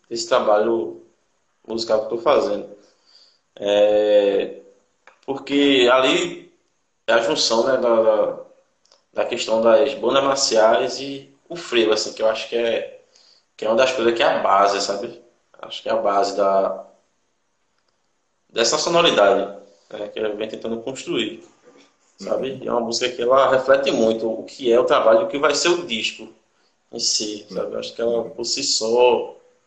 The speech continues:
Speaker 1: acho que por si só ela se, se explica, sabe? A questão, ali, ali também coloca a questão histórica, né, né, né, desse encontro do, do, da cultura, da banda marcial, da banda,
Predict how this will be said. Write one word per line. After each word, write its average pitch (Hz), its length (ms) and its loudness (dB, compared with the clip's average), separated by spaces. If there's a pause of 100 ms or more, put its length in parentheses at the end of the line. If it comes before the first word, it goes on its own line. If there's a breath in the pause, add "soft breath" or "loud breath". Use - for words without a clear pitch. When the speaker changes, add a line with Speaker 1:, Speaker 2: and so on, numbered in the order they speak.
(580)
Speaker 1:
acho - 200 -10
que 123 80 -14
por 123 140 -14
si 147 160 -6
só 117 260 2
ela 135 120 2
se, - 600 -6 (200)
se - 160 -14
explica, 113 520 -4
sabe? 110 280 0
A - 40 -2
questão, 113 540 -4 (420 soft breath)
ali, 117 260 4
ali 117 300 2
também 123 220 0
coloca 131 260 2
a 127 40 0
questão 120 260 -4
histórica, 117 720 2
né, 113 180 -2
né, 110 200 -4
né, 101 200 -6 (180)
desse 113 280 -4
encontro 104 500 -8
do, 95 160 -16
do, 92 260 -18 (840)
da - 100 -4
cultura, 110 420 -8
da 104 140 2
banda 120 320 -2
marcial, 104 580 0
da 101 100 -2
banda, 101 600 -2